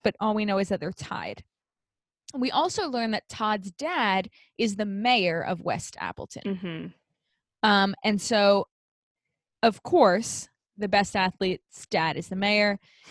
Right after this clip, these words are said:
Speaker 1: and he's super hard on him, and he wants his son to be the best athlete in everything, uh, blah, blah, blah.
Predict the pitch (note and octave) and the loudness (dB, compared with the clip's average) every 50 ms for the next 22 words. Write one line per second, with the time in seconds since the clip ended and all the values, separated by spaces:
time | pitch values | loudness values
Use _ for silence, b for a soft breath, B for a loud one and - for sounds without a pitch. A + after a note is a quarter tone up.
0 | - - - E3+ D#3+ C#3 D#3+ - - F#3+ - - F3 D#3+ G#3 A3 G#3+ G#3 G3+ G3 | -20 -14 -12 -10 -10 -8 -8 -6 -6 -6 -4 -4 0 2 4 4 6 6 4 2
1 | G3+ G#3 G3+ G3 G3 F#3+ F3+ E3+ E3+ D#3 D#3 D#3+ - F#3 - - F3+ F3+ E3+ F3+ | 2 2 0 0 -2 -2 -4 -2 -2 -2 -4 -4 -6 -6 -6 -4 -6 -6 -6 -6
2 | D#3+ D3+ E3 D#3+ C3 E3+ - - - D#3 F3 - - - - D#3+ - F#3+ G3+ G3 | -6 -6 -4 -4 -4 -6 -6 -6 -6 -8 -6 -6 -8 -10 -10 -6 -4 -4 -2 -2
3 | G3 - G3+ F#3+ F3+ F3+ F3+ F3+ E3 D3 D3 - B2 F#2 - - - | -4 -4 -4 -4 -4 -4 -4 -4 -4 -4 -4 -6 -8 -8 -8 -10 -12